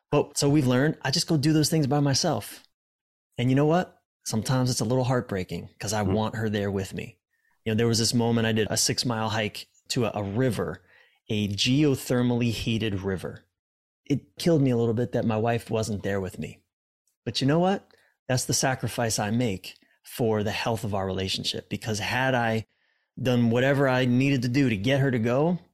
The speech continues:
Speaker 1: man, it wouldn't have gone well. She wouldn't have enjoyed it. It's just one of the things we have to learn to live with. And not beat each other up over. If she's making me feel guilty for wanting to go on that hike,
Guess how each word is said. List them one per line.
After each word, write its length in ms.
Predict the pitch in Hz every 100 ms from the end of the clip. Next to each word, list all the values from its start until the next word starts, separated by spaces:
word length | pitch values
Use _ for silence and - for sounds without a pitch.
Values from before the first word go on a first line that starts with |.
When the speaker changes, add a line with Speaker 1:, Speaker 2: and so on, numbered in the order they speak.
| -
Speaker 1:
man, 340 | 214 120 87 - -
it 60 |
wouldn't 220 | 143 226 226
have 60 |
gone 300 | 190 208 208
well. 300 | 95 - - -
She 220 | - 196
wouldn't 280 | 214 277 302
have 100 | 220
enjoyed 340 | 196 180 190
it. 180 | 113 - _ _ _ _ _ -
It's 140 | 123
just 140 | - 135
one 160 | 143
of 80 | 143
the 80 | 123
things 260 | 127 123
we 200 | 107 120
have 220 | 113 113 -
to 80 |
learn 200 | 104 101
to 60 | 92
live 180 | 87 80
with. 300 | 67 80 87 _ _ _ _ _ _ _ _ _ _ -
And 160 | 147 147
not 240 | 175 131
beat 160 | 135 165
each 200 | 170 -
other 240 | 151 143 139
up 160 | -
over. 340 | 98 80 - - _ _ _ _ _ _ _ _ -
If 100 | 131
she's 240 | - 170 156
making 280 | 160 160 147
me 100 | 143
feel 220 | 143 135
guilty 440 | 104 131 139 147 139
for 140 | 123
wanting 320 | 113 123 127
to 60 | 110
go 180 | 117 120
on 100 | 113
that 160 | 98
hike, 360 | 127 113 95 -